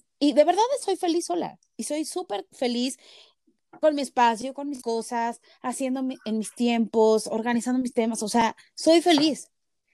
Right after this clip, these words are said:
Pero sí hay días, o sea, tipo, por ejemplo, los domingos que no están mis hijos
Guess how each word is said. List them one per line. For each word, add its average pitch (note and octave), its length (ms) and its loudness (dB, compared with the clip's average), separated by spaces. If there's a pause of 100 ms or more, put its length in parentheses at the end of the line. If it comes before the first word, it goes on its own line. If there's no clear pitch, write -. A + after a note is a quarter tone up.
(280)
Pero C#4+ 200 8
sí D4+ 240 -6
hay C5+ 260 -4
días, G3+ 560 -6 (440)
o C4 100 -10
sea, C#4+ 200 -4
tipo, F#4+ 360 -4
por C#4 140 -4
ejemplo, A#3 520 -4
los A3 320 2
domingos D#4+ 800 -2 (340)
que A3 140 0
no A3 100 -2
están C#4+ 320 -2
mis A3+ 280 -4
hijos C#4+ 500 -6